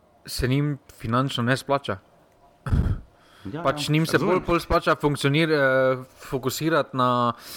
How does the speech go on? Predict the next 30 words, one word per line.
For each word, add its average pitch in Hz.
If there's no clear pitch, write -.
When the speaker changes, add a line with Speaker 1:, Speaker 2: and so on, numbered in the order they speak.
Speaker 1:
Premier 165
Ligo, 175
pa 139
tam, 143
eh, 131
dobi 127
čim 147
več 139
in 120
bolj, 139
in 135
potem 135
prs-, -
pri-, 143
priti 135
v 131
Ligo 139
prvakov, 120
eh. 107
Dejstvo 151
je 156
pa 147
tudi, 156
da 127
Tottenham 147
v 139
tem 151
tekmovanju 139
ne 143
blesti. 147